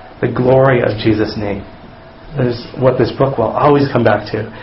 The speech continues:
It's not just about being, "Oh, we've heard of your faith and love. That's so great." It's,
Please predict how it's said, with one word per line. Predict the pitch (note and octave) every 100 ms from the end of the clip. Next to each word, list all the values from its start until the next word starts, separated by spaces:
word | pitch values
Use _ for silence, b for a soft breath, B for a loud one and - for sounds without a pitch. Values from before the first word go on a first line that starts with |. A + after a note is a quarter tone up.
| B
It's | - B2+
not | C3+ D3
just | C3+ C3
about | B2+ A2 A2+ -
being, | A2 G#2+
"Oh, | B2+ A#2+ A2+
we've | A#2
heard | - C3+
of | C3+
your | C3
faith | - B2 A#2
and | A#2
love. | G2+
That's | - - -
so | D3 D3
great." | B2 A#2+ G#2 - B B B B B B B -
It's, | C3+ C3 -